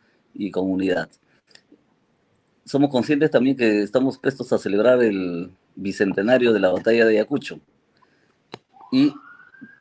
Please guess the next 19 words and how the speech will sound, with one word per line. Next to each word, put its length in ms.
eh, 920
hemos 840
programado, 840
hemos 240
gestionado 840
megaproyectos 1040
para 640
cambiar, 600
eh, 300
positivamente 680
la 100
vida 480
de, 460
de 480
la 120
ciudad 220
y 80
la 140
provincia. 560